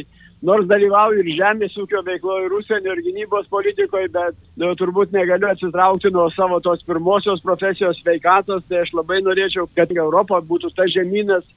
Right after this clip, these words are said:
kuriame žmonės iš tikrųjų užsitikrintų, e, galimybę gyventi sveikai ir, e, rimtą labai pagalbą i-, ištikus kokiai negandai. Ir kurie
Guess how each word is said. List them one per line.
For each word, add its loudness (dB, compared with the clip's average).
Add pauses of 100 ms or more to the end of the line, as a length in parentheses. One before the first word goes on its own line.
kuriame 4
žmonės 0
iš -8
tikrųjų 6 (140)
užsitikrintų, 0
e, 0
galimybę 2
gyventi -2
sveikai -2 (360)
ir, -2
e, -2 (260)
rimtą 0
labai 2 (300)
pagalbą 0 (140)
i-, -8
ištikus -6
kokiai -2
negandai. 0
Ir 2
kurie 2